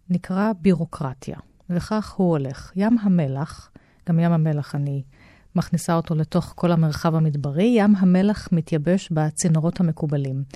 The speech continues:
מישהו סחר את פי הירדן, ואחר קשר את פרקי הנחלים, ומילא את בריכות המפעלים, ואפילו השמש באופן טבעי מגלחת את פני המים. בעוד כמה שנים או יותר יעמדו במקומנו נציבי מלח רבים להזכיר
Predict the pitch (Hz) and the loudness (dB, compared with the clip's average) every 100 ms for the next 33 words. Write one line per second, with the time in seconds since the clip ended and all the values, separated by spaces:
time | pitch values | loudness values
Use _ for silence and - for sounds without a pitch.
0 | - - - - - 190 - 175 185 - | -20 -20 -20 -4 0 2 2 2 2 0
1 | - - - 190 175 - - 180 165 165 | -2 -2 0 0 0 -4 0 2 2 0
2 | 151 139 151 190 233 160 151 - 196 180 | -2 -2 0 2 2 0 -4 -2 0 0
3 | 180 - 170 - 196 180 180 - 175 151 | -2 -4 -4 -2 0 0 -2 -2 -2 -2
4 | - 185 170 175 147 - 147 151 202 254 | 0 0 2 0 -2 -4 -4 0 0 -2
5 | - - - - - - _ 185 190 202 | -6 -20 -20 -20 -20 -20 _ 4 4 4
6 | 240 247 175 170 - 208 202 196 170 - | 2 0 -2 -2 -2 -2 0 0 0 -2
7 | - 156 170 180 208 233 180 156 - 220 | -2 0 2 4 4 2 0 -4 -2 -2
8 | 233 185 156 - 190 202 156 - 156 160 | 0 -2 -4 -2 2 4 2 -2 -2 -2
9 | - 185 180 160 190 226 214 156 147 143 | 0 0 0 -2 2 4 4 2 0 -2
10 | 170 - 190 - - - - 147 143 143 | -2 -4 -6 -6 -18 -8 -2 -2 0 -2
11 | 139 156 135 131 131 - _ _ - - | -2 -2 -4 -6 -12 -14 _ _ -20 -20
12 | - - - 180 262 - 247 240 - 190 | -20 -20 -6 0 0 4 4 2 2 4
13 | 214 214 170 - 247 214 156 165 208 240 | 4 4 2 0 0 2 2 2 2 2
14 | 220 175 170 190 202 165 - - 147 165 | 2 0 2 4 4 2 -2 -6 -2 0
15 | 180 185 180 180 196 196 - 165 151 139 | 2 2 2 2 2 0 -4 -4 -4 -2
16 | 135 151 156 151 147 151 - - - 247 | -2 0 0 -2 -2 -4 -8 -10 -4 -2
17 | 240 | -2